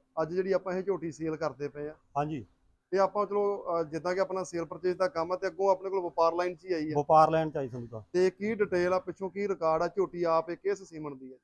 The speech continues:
Speaker 2: ਇਹ ਸੰਧੂ ਸਾਹਿਬ ਹਰਿਆਣੇ ਦੀਆਂ ਮੱਝਾਂ ਬੰਦਿਆਂ ਕੋਲੇ ਆਪਣੇ ਲਿਹਾਜ਼ ਵਾਲੇ ਬੰਦੇ ਬਹੁਤ ਵਧੀਆ।
Speaker 1: ਹਾਂਜੀ।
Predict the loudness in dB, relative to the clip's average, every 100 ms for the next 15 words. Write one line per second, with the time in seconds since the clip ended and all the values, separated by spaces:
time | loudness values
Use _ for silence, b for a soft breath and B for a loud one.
0 | -2 0 2 0 4 6 8 6 6 6
1 | 6 4 4 2 0 0 2 2 2 2
2 | 2 4 4 4 2 2 6 6 4 -2
3 | -4 -4 0 2 2 2 -4 -6 _ -4
4 | -4 -6